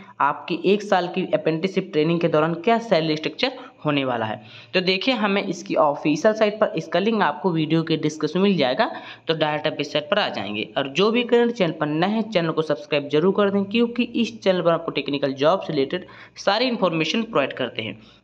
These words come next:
एडवर्टीजमेंट नंबर टू ज़ीरो टू थ्री होने वाला है। Last date of application सत्रह अक्टूबर दो हज़ार तेईस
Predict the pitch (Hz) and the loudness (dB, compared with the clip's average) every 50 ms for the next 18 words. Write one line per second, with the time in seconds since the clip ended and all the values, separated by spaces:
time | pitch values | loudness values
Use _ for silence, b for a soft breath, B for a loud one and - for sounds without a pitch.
0 | _ - 190 202 196 220 233 226 226 247 240 226 226 240 233 220 202 190 190 190 | _ 0 0 2 2 2 0 0 0 -2 -2 0 0 2 2 4 2 2 2 2
1 | 190 196 196 202 - - - - - 247 247 240 202 196 202 196 202 202 202 190 | 2 2 2 0 -6 -10 -14 -8 -4 -2 -2 0 2 2 4 4 4 2 2 -2
2 | 175 180 - 185 190 190 196 190 202 208 208 202 196 208 220 233 269 285 202 160 | -2 -2 0 0 2 2 2 2 4 4 4 2 2 2 2 0 0 -2 0 0
3 | 160 156 151 156 156 - 190 214 226 226 226 220 220 220 220 220 220 226 226 226 | 2 2 0 -2 -4 -2 0 0 2 4 2 2 2 2 0 0 0 0 0 2
4 | 233 220 - - 180 185 - - 208 185 175 - - 175 185 214 208 175 170 151 | 0 0 2 0 -2 -2 -2 0 0 0 0 -2 -2 0 0 2 2 2 0 0
5 | 143 - - 220 269 - B | 0 0 0 0 -2 -2 B